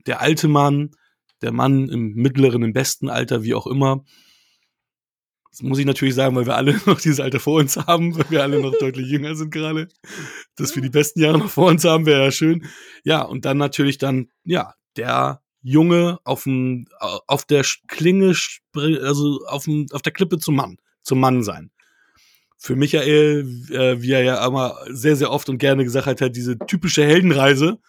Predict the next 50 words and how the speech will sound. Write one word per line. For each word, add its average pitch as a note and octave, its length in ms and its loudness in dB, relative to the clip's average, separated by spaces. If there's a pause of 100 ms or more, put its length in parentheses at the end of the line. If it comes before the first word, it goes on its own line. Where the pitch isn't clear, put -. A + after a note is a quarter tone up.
(300)
ähm, B2+ 640 -2
The C#3 100 0
Green C3+ 200 0
Knight. C3+ 320 0 (200)
Und C3+ 200 -6
da C#3+ 80 2
bin D3 160 0
ich, C#3+ 280 -2
also C#3 280 0
bei C#3 180 0
dem D#3+ 240 2
Film E3 220 2
bin C#3+ 140 2
ich B2+ 120 -2
super D3 480 0
gespannt, B2+ 400 -2
wie B2+ 80 -2
ihr B2+ 80 0
den B2+ 140 0
findet, C#3 260 -2
weil B2+ 80 -2
der B2 140 0
ist - 180 -6
so D#3+ 140 2
kontrovers D3+ 680 0
aufgenommen B2 520 -2
worden. B2 340 0 (500)
Auch, C3+ 360 2
ähm, C3 160 4
wenn C#3 80 4
man C#3+ 140 4
mal C#3 100 2
guckt, - 300 -8
eine C3 160 -2
I C3+ 140 -2
M C#3+ 80 2
D C3+ 100 2
B, D3+ 320 0 (200)
eine B2+ 100 -4
sechs C#3+ 280 -2
Komma C3+ 240 2
sechs, C#3+ 360 0 (300)
aber C#3 160 0
Metascore D3 480 2
von C3+ 160 0
fünfundachtzig C#3+ 720 -2
Prozent D3 560 0
und C3+ 180 -4
die - 140 -6
einen D3 360 -2